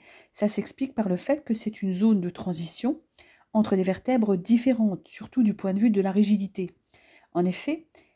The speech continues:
les côtes se rattachent aux vertèbres thoraciques qui sont donc moins mobiles que les vertèbres lombaires. De plus, la jonction thoraco-lombaire est le lieu de transition entre la kyphose,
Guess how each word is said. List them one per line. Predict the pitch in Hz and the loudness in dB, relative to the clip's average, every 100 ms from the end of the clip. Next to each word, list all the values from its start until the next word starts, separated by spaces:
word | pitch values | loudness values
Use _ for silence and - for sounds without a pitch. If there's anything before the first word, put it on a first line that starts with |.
| _ | _
les | 196 208 | -2 -2
côtes | - 285 294 | 0 -2 -2
se | - | -4
rattachent | 202 185 - 247 269 - | -2 -2 0 -2 -2 -4
aux | 220 | -4
vertèbres | 190 185 196 185 165 | -2 -4 -8 -8 -12
thoraciques | - 185 180 - 320 320 - | -8 -4 -4 -2 -4 -6 -8
qui | 185 | -10
sont | 180 180 | -4 0
donc | 233 233 | 0 0
moins | 190 208 | 0 2
mobiles | 190 170 196 262 311 - _ _ - | 2 2 2 2 0 -4 _ _ -2
que | 262 | 4
les | 226 | 4
vertèbres | 190 - 226 220 202 - | 4 0 -2 0 0 0
lombaires. | 180 196 180 165 147 _ _ _ _ _ _ - | -2 0 0 -2 -6 _ _ _ _ _ _ -6
De | 180 | -6
plus, | - 349 349 185 | -2 -2 0 -2
la | 185 185 | 0 2
jonction | 196 196 - 214 180 _ | 2 0 -2 -4 -4 _
thoraco-lombaire | - 185 170 180 170 165 226 240 | -4 -4 -2 -2 -2 0 2 4
est | |
le | 175 | 2
lieu | 170 208 240 240 - _ - | 2 4 2 0 -12 _ -12
de | |
transition | 175 202 180 180 269 294 | -4 -2 -2 -4 -6 -6
entre | 202 - 190 | -6 -8 -6
la | 175 156 | -6 -8
kyphose, | - - 180 - 262 381 214 | -12 -14 -12 -2 2 2 2